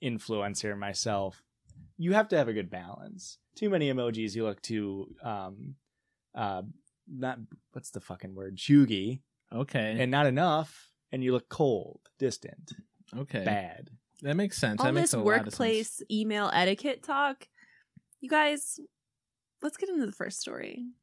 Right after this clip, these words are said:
Speaker 1: Okay, we're, we read stories on this podcast in case you're new. And Erica does that now.
Speaker 3: I'm doing that. This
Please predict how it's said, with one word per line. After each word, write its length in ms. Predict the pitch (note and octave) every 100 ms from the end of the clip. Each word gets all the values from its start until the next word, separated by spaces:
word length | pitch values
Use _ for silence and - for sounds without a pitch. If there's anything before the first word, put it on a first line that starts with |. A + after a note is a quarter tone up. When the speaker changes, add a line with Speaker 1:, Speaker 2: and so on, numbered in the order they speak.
| C3+
Speaker 1:
Okay, 380 | C#3 A#3 G#3
we're, 160 | B2 A#2+
we 400 | A2+ - B2 D3
read 180 | D3 D3
stories 320 | - C3+ C3+
on 80 | B2+
this 120 | B2
podcast 500 | - B2+ A#2+ B2+ A#2+
in 60 | B2
case 240 | A#2+ A#2
you're 100 | A#2+
new. 280 | A#2+ A#2+ A2+ - _ _ -
And 120 | A#2+
Erica 240 | A#2+ A2+ A2
does 160 | G#2+
that 140 | A2 A2
now. 220 | A2 G#2+ - - _ _ _ _ -
Speaker 3:
I'm 100 | A3
doing 200 | G#3+ G3
that. 180 | G#3+ - _ _ _ _ - - - - - - - _ _ _ _ _ _ _
This 340 | D#4 F#4 -